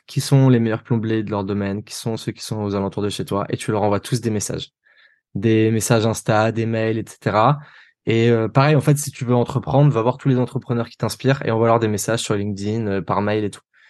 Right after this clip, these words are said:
Et tu verras que sur cent messages envoyés, t'en as peut-être, euh, je sais pas, trente qui vont, bon, cent messages, c'est beaucoup, mais imaginons vingt messages envoyés,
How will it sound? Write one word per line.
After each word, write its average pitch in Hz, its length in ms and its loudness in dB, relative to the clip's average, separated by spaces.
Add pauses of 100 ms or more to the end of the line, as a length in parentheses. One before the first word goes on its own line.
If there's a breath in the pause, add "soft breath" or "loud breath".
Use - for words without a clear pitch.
(180 soft breath)
Et - 40 -8
tu - 140 -4
verras 139 200 6
que 147 60 0
sur - 340 0 (680)
cent - 260 4
messages 160 400 4
envoyés, 135 580 6
t'en 120 160 -6
as 117 80 -2
peut-être, 135 300 -2 (840)
euh, 120 260 2
je 113 60 -6
sais 139 100 -12
pas, 123 160 2 (640)
trente 139 320 2
qui - 140 -6
vont, 123 160 0
bon, 113 120 -2
cent 113 180 -2
messages, 120 260 -2
c'est - 100 -8
beaucoup, 113 240 -4
mais 107 240 0
imaginons 117 340 2
vingt 123 160 4
messages 131 320 4
envoyés, 123 440 2